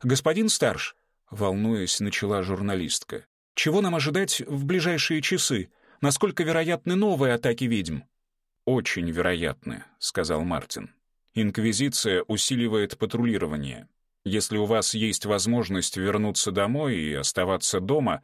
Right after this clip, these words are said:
сделайте это немедленно. Неинициированным ведьмам соблюдать спокойствие и быть готовыми к профилактическому задержанию».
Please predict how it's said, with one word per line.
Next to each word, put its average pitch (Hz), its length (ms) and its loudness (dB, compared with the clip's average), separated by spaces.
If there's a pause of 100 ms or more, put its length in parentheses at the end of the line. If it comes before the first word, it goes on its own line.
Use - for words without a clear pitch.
(360)
сделайте 110 640 0
это 107 200 0
немедленно. 78 640 -2 (500)
Неинициированным 110 1120 2
ведьмам 101 580 -2 (240)
соблюдать 107 520 2
спокойствие 95 840 0
и 107 240 0
быть 95 280 -2
готовыми 101 580 0 (260)
к - 100 -16
профилактическому 107 960 0
задержанию». 95 760 0